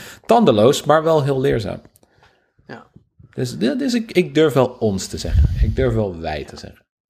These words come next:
Speaker 1: Maar, ehm, wat ook is, eh, blijven hangen van de jaren zestig, doet me denken aan wat Willem Schinkel, of all people, Willem, kom in het midden zitten, eh, vertelde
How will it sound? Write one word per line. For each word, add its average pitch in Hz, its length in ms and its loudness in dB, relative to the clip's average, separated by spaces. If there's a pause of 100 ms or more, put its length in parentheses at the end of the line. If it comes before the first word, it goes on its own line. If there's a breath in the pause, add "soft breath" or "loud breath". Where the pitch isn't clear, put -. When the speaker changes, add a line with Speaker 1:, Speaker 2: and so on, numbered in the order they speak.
(960 soft breath)
Speaker 1:
Maar, 180 340 2
ehm, 143 300 4 (120)
wat 139 180 2
ook 214 180 4
is, - 240 -2
eh, 95 180 0
blijven 98 260 -2
hangen 92 180 -6
van 90 140 -8
de 85 80 -8
jaren 82 380 -8
zestig, 92 420 -6
doet 135 140 -4
me 135 60 0
denken 123 360 0
aan 110 420 2
wat 113 280 0
Willem 113 340 0
Schinkel, 156 840 -4 (400 soft breath)
of 110 220 -2
all 139 240 4
people, 104 520 -2 (140)
Willem, 98 320 2
kom 95 160 -4
in 90 100 -2
het 82 120 -4
midden 104 240 -2
zitten, - 320 -10 (520 loud breath)
eh, 101 540 0 (200)
vertelde 139 800 2